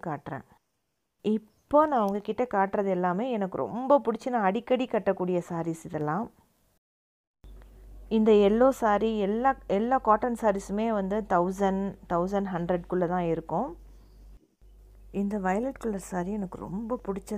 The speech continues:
சாரி. இந்த சாரியோட விலை வந்து ஃபோர் ஹண்ட்ரட் சம்திங் தான். இது எனக்கு ரொம்ப பிடிக்கும். இந்த மெரூன் கலர்ல, கோல்டன் கலர்ல ஹார்ட் ஹார்ட்டா போட்டு இருக்கும். இதோட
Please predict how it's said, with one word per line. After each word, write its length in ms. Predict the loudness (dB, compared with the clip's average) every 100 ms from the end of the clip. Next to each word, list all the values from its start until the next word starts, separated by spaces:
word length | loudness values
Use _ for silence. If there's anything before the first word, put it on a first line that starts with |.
| -8
சாரி. 320 | -8 -6 -8 -10 -12 -20 -20 -20 -20 -20 -20 -20 -20 -20 _ _ -20 -20 -20 -20 -20 -20 -20 -8 -4
இந்த 180 | 0 0 4
சாரியோட 460 | 4 4 4 2 2
விலை 160 | 2 2
வந்து 240 | 0 -2 -4
ஃபோர் 300 | 0 2 2 0
ஹண்ட்ரட் 360 | -2 -2 -4 -4
சம்திங் 360 | -6 -6 -6 -6 -6
தான். 160 | -6 -8 -16 -20 -12 0
இது 100 | 4
எனக்கு 260 | 4 4 4
ரொம்ப 260 | 4 2 2
பிடிக்கும். 340 | 0 0 0
இந்த 140 | 2 2 4
மெரூன் 280 | 4 4 4 2
கலர்ல, 360 | 4 4 4 2 2
கோல்டன் 380 | 2 4 2 0 -2
கலர்ல 480 | -2 -2 -2 -2 -2 -2
ஹார்ட் 300 | -2 -2 -2
ஹார்ட்டா 300 | -2 -2 -4 -4
போட்டு 220 | -4 -4 -6
இருக்கும். 320 | -6 -6 -8 -10 -20 -14 -2
இதோட 200 | 2 2